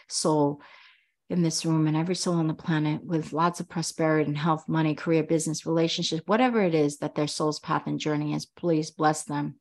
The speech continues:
Send them lots of blessings and healings in any way that they need. Thank you for continuing to send us messages and guidance for our soul's path and journey, and light that path for each and every one of us so that we may truly, truly be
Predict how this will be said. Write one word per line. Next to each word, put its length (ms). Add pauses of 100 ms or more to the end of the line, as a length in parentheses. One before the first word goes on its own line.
Send 280
them 160
lots 220
of 120
blessings 460
and 140
healings 540
in 100
any 220
way 340 (520)
that 120
they 120
need. 340 (120)
Thank 200
you 80
for 160
continuing 600
to 140
send 340
us 200
messages 580
and 180
guidance 640 (480)
for 80
our 140
soul's 340
path 260
and 160
journey, 420
and 200
light 300
that 200
path 320
for 140
each 260
and 120
every 180
one 220
of 120
us 360 (340)
so 160
that 180
we 120
may 160
truly, 420
truly 400
be 400